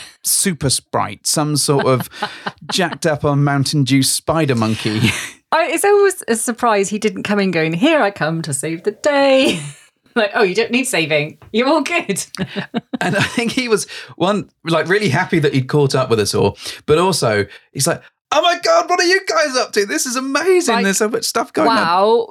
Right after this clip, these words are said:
Speaker 2: talk about entering at an opportune moment. <laughs>
Speaker 1: He did. And I think, I think he had to take himself out of the room for a moment
Speaker 2: Oh,
Speaker 1: once
Speaker 2: he
Speaker 1: he'd
Speaker 2: did,
Speaker 1: burst in
Speaker 2: yeah.
Speaker 1: to kind of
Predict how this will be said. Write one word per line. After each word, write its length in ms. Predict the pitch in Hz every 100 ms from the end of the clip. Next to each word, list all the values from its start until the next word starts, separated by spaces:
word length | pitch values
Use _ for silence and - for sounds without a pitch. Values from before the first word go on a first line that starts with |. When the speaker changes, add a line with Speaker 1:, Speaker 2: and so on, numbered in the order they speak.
| -
Speaker 2:
talk 240 | 226 233
about 220 | 220 208 -
entering 340 | 185 190 190 180
at 60 |
an 120 | 180 175
opportune 360 | - - 180
moment. 380 | 196 240 180 190 233 247 262 285 - -
<laughs> 60 | - - 247
Speaker 1:
He 140 | 202
did. 640 | 277 - - - 208 127 - - - - - - _
And 160 | - 180
I 80 | 208
think, 380 | 202 311 277 - _
I 80 | -
think 200 | 135 233
he 100 | -
had 240 | - - - -
to 140 | 170 - - -
take 240 | 202 190
himself 400 | 190 165 175 156
out 220 | 160 185 160
of 60 | 139
the 80 | 120
room 260 | 113 107
for 140 | 107 117
a 40 |
moment 420 | 107 104 104 101 123
Speaker 2:
Oh, 40 |
Speaker 1:
once 120 | 135 117
Speaker 2:
he 60 |
Speaker 1:
he'd 40 | 139
Speaker 2:
did, 40 | 156
Speaker 1:
burst 280 | 127 123
in 80 | 131
Speaker 2:
yeah. 340 | 156 151 147 151 -
Speaker 1:
to 140 | 151
kind 260 | 151 156 151
of 280 | 139 127